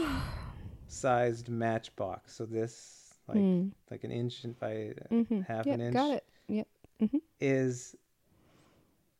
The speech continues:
Speaker 2: three billion tons.
Speaker 1: What the farts?
Speaker 2: The same weight as point five cubic kilometers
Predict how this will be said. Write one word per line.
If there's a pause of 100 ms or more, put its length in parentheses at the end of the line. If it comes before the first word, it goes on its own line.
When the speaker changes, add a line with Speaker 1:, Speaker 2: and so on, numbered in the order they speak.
(300)
Speaker 2:
three
billion
tons. (920)
Speaker 1:
What (300)
the
farts? (460)
Speaker 2:
The
same
weight (100)
as (120)
point
five
cubic
kilometers